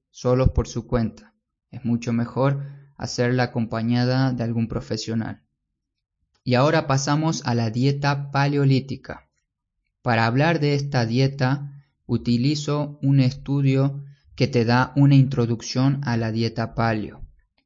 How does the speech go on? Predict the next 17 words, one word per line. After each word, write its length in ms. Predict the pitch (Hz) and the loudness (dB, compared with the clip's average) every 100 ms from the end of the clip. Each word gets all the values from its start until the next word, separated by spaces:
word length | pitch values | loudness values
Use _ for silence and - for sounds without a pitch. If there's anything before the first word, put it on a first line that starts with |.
| _ - | _ -6
Y 100 | 113 | -4
aquí 240 | 110 135 | 0 0
te 140 | 139 135 | 2 4
voy 180 | 143 | 4
a 100 | 143 | 4
comentar 680 | 139 131 131 131 139 139 143 | 2 2 2 2 2 2 2
distintas 480 | 120 117 135 131 135 | -2 -2 -2 -2 -2
partes 540 | - 131 131 117 113 | 0 -2 -2 -6 -6
de 100 | 117 | -10
este 280 | 117 - 123 | -12 -6 -6
texto 680 | - 143 139 - 147 143 143 - _ _ _ | -2 2 2 0 -2 -2 -4 -12 _ _ _
que 140 | - 113 | -2 2
más 220 | 120 131 | 4 6
me 140 | 135 | 6
llamaron 440 | 123 123 123 120 117 | 6 4 4 4 2
la 60 | |
atención. 760 | 107 117 110 - 117 107 - | 0 0 -2 0 0 0 -4